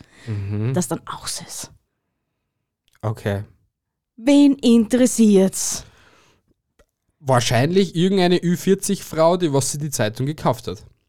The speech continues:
Speaker 1: Und meint, diese Nachricht war so wertvoll,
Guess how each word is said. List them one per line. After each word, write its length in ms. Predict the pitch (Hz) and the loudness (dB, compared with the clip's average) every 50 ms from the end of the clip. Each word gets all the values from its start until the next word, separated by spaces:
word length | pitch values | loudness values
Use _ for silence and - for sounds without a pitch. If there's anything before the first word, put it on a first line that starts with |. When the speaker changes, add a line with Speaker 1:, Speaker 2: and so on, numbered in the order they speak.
| _ _ _ _ _ - | _ _ _ _ _ -2
Speaker 1:
Und 220 | 143 139 135 120 | 0 0 0 0
meint, 460 | 123 113 123 143 160 151 - _ - | 0 0 0 0 -2 -4 -8 _ -10
diese 260 | 139 151 160 180 165 | -8 -4 -2 -2 -2
Nachricht 500 | 143 127 120 127 135 - 139 131 - - | -2 -2 -2 -2 -2 -4 -6 -8 -8 -6
war 120 | 120 117 110 | -4 -4 -4
so 300 | - - 143 147 151 139 | -2 0 0 0 2 2
wertvoll, 540 | 131 127 135 139 - - - 143 147 165 175 | 2 2 2 0 -2 -4 0 0 2 2 0